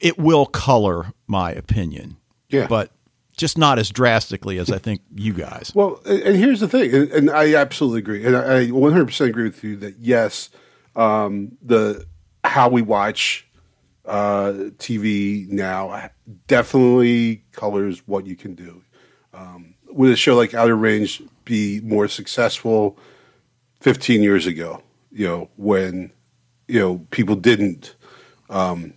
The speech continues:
Speaker 2: binge things and watch them all at once, whatever. But, you know, my instinct would be like, you know, in Lost, I like Jack. I like Kate. I like, but s-,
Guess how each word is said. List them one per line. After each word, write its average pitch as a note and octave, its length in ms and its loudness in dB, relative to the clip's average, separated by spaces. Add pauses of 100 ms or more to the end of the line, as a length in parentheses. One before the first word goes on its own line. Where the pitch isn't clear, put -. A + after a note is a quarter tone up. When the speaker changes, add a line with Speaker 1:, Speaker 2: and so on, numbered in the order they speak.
(120)
Speaker 2:
binge G#2 320 4
things F2 340 -10
and F#2+ 140 -12
watch F#2+ 260 -6
them F#2 140 -14
all E2+ 140 -12
at F2 60 -20
once, F2+ 320 -18
whatever. F2+ 340 -20 (500)
But, C#3 160 -8
you F#3+ 100 4
know, D#3 60 -2
my F#3 160 4
instinct E3 300 0
would B2+ 80 -4
be C#3 140 2
like, C3+ 300 2 (140)
you D#3 80 -2
know, E3 140 4
in D3+ 260 2
Lost, D#3 580 0 (640)
I E3+ 120 2
like D#3+ 320 2 (360)
Jack. G#2+ 600 -2 (520)
I A2+ 80 -4
like F3+ 260 2
Kate. - 360 -8 (760)
I A#2 80 -10
like, C#3+ 260 4 (420)
but G#2 220 -2 (800)
s-, - 220 -8